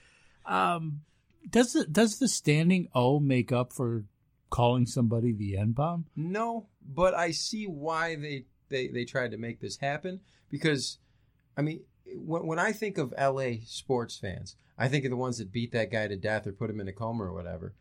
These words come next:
Speaker 2: Guess what? Most L A sports fans are probably not jerks that are gonna beat you up in the parking lot for rooting for the other team. But that's what I think of now when I think of L A sports fans.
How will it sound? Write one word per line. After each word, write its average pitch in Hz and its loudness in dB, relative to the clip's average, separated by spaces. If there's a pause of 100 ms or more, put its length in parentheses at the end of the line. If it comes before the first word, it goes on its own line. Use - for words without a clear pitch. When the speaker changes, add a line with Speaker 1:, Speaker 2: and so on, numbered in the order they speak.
(240)
Speaker 2:
Guess 285 -2
what? 139 2
Most 226 0
L 214 0
A 185 2
sports 180 -6
fans 135 -4
are 127 -6
probably 143 0
not 139 0
jerks 147 -2
that 131 2
are 123 0
gonna 123 0
beat 123 -4
you 135 0
up - -2
in 117 -2
the 101 -6
parking 139 0
lot 104 -4
for 113 -2 (260)
rooting 135 4
for 135 2
the 120 2
other 107 0
team. 120 -2 (440)
But 160 0
that's 143 0
what 131 0
I 117 0
think 170 -2
of 110 -2
now 107 -4
when 107 -8
I 107 -6
think 117 -6
of 107 -6
L 104 -2
A 98 -8
sports 151 -4
fans. 90 -10